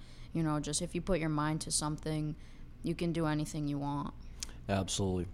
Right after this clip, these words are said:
Speaker 2: Good words of advice there. Let's get to some of those social media questions that, uh, people wanted to know about you. So first one someone wants to know is, did you work at Summer Fun?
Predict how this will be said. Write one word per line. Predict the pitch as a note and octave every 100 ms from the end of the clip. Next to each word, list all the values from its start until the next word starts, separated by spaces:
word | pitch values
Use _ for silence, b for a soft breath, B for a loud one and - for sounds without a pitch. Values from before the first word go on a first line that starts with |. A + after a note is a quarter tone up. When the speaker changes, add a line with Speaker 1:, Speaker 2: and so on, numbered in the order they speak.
| -
Speaker 2:
Good | - G2
words | F2+ F#2 F2+
of |
advice | F2+ E2 F2+ F2+
there. | - E2+ - B B B
Let's | C#3 D3+
get | - G#3 G#3
to |
some | D3+ - C#3+ C#3+
of | C3
those | A#2+ G#2+
social | - C3 B2+ - B2+
media | A2+ A2 A2 A#2+ B2
questions | A#2 - A#2+ A#2 - C3+ C3+ C#3 A#2+
that, | A2+ G#2+ G2+
uh, | G2 F#2+ F#2+ G2
people | - A2+ G#2
wanted | F#2 G2 G2+
to | -
know | G2+ G#2+ D3
about | G2 D2 C#2
you. | C#2 G#1
So | - F#2 F2+ G2 G2
first | - A2+ E3+ -
one | G2 G#2
someone | A2 A2 A2 A2
wants | A2 A2+ -
to |
know | A2 A2+ A#2
is, | A2 F#2+
did | A2+ G#2
you | A#2+ G3+
work | F3+ B2 C#3 -
at | B2 A#2+
Summer | - A#2+ C3+
Fun? | - C#3+ F3+